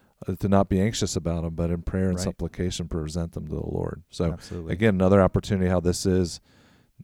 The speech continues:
Speaker 1: we're not just talking about emotions, we're talking about sanctification, about trusting the Lord, about, uh, walking by faith.
Speaker 2: Yeah, and how this helps with that. And then, you know, that dovetails great with this, the kind of the third part of this biblical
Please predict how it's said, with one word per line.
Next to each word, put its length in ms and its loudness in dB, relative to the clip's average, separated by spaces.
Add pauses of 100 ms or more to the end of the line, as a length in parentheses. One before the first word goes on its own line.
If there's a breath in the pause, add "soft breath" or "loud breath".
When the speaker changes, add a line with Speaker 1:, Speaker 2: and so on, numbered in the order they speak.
(140)
Speaker 1:
we're 100 2
not 160 4
just 140 -2
talking 160 6
about 200 6
emotions, 440 4
we're 80 2
talking 200 2
about 220 -2
sanctification, 840 -6
about 240 -8
trusting 360 -6
the 60 -4
Lord, 360 0
about, 280 -4 (340)
uh, 200 -8
walking 400 -2
by 140 -6
faith. 480 -8 (100)
Speaker 2:
Yeah, 220 -8 (140)
and 140 -14
how 140 -10
this 160 -14
helps 240 -12
with 100 -12
that. 260 -8
And 120 -10
then, 240 -6 (800 soft breath)
you 100 -6
know, 200 -6 (140)
that 220 -6
dovetails 520 -4 (220)
great 300 -4
with 160 -8
this, 240 -8
the 220 -10
kind 200 -6
of 40 -6
the 80 -6
third 480 -2 (140)
part 260 -2
of 100 -6
this 160 -8
biblical 840 -6